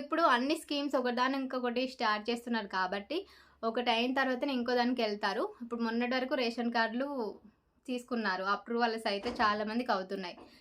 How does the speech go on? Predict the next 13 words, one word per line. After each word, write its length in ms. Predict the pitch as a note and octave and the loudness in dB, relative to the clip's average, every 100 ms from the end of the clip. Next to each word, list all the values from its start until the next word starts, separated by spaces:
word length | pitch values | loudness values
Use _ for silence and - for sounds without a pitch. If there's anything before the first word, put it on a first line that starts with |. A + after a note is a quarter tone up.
| _ | _
ఇప్పుడు 320 | C4 A#3+ D#4+ F4 F#4 - | -8 -6 -2 -2 -2 -4
లేటెస్ట్గా 580 | A3+ A3+ A#3 C4+ - B3+ | 0 0 0 -4 -2 2
రాజీవ్ 440 | A#3 G#3 G#3 A#3+ | 4 4 2 0
యువకాశంకి 520 | A#3+ A3+ A3 A3+ A3+ | 0 -2 -4 -6 -6
సంబంధించిన 640 | A3+ G#3 G#3 G#3+ G#3+ A3 G3+ | -4 -4 -4 -6 -6 -2 -2
వర్కే 380 | G3 G3 - A#3 | -2 -4 -6 -4
జరుగుతుంది 360 | A3 G3 G3+ G#3 | -2 -4 -4 -4
కాబట్టి 460 | F#3+ F#3 F#3 - E4+ - _ _ _ | -2 -2 -4 -8 -12 -12 _ _ _
ఇది 120 | C4 | -4
కంప్లీట్గా, 800 | B3 B3 C4 C4 D4+ D4+ C#4 D#4+ G4 G#4 _ _ - | 2 4 4 2 2 2 2 2 2 0 _ _ -10
ఆ, 100 | A3 G#3 G#3+ | -6 -4 -4
ఫైనల్ 440 | A#3+ G#3+ A3+ B3+ C4+ | 0 0 2 0 0
లిస్ట్ 300 | A#3+ - | -2 -4